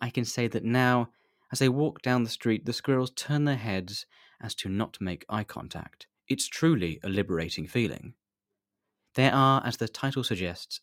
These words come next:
a full one hundred and one stratagems within these two hundred and forty pages. There are, mm, and honestly, it proves itself to be the best guidebook out there since the second and first edition.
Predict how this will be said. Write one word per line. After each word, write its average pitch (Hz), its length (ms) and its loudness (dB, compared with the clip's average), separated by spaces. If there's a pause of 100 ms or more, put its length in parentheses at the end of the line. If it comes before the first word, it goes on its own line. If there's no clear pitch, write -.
a 104 180 -2
full 120 460 -4 (280)
one 135 300 2
hundred 139 340 2
and 120 160 2
one 92 260 0
stratagems 90 680 -6
within 92 320 -4
these 90 320 -6 (360)
two 156 180 -2
hundred 101 300 -2
and 92 140 -4
forty 80 300 -8
pages. 101 580 -4 (1120)
There 127 160 10
are, 131 500 4
mm, 110 200 -2 (540)
and 131 100 6
honestly, 113 420 6
it 120 120 -2
proves 143 340 0
itself 110 360 -6
to 104 60 -8
be 101 280 -4
the 110 140 -4
best 120 380 2
guidebook 92 540 -2
out 101 200 0
there 95 420 -2
since - 220 -4
the - 100 -4
second 82 500 -6
and 107 160 0
first - 380 -6
edition. 98 400 -2